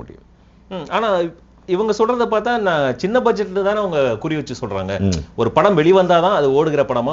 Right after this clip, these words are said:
Speaker 2: ஓடாத படமான்னு தெரியும்.
Speaker 1: ம்.
Speaker 2: ஆனா விஷால் அவர்கள் சொல்லும் போதே, "நீங்க சின்ன பட்ஜெட்ல எடுக்கிற படங்களை கொண்டு வராதீங்க, அப்ப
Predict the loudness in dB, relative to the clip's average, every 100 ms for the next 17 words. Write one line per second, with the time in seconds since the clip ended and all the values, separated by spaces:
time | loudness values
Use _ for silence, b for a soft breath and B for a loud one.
0 | 0 2 0 0 -2 -2 -4 -6 -8 -8
1 | -12 -10 -10 -6 -2 0 0 0 0 0
2 | 0 -2 -2 0 2 2 0 0 -2 -2
3 | -4 -2 -2 0 0 0 -2 -2 -2 -2
4 | -4 -2 -2 0 2 2 0 -4